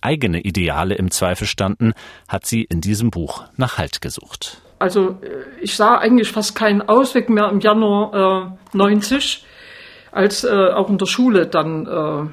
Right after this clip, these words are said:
Speaker 2: offene Diskussionen waren, die, äh, eigentlich gar nicht, äh, mündlich, sondern also Wandzeitungen und, äh, die S E D dort als Stasi-Partei und Gysi als Stasi und so weiter. Und, und ich war ja noch in der Partei.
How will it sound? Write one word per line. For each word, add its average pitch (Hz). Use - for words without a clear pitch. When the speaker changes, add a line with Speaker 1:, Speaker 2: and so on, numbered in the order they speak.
Speaker 2:
offene 190
Diskussionen 202
waren, 175
die, 220
äh, -
eigentlich 175
gar 180
nicht, 156
äh, -
mündlich, 196
sondern 175
also 165
Wandzeitungen 160
und, -
äh, -
die 165
S 160
E 170
D 190
dort 165
als 165
Stasi-Partei 165
und 170
Gysi 190
als 165
Stasi 170
und 202
so 202
weiter. 190
Und, 190
und 180
ich -
war 202
ja 170
noch 156
in 170
der 175
Partei. 156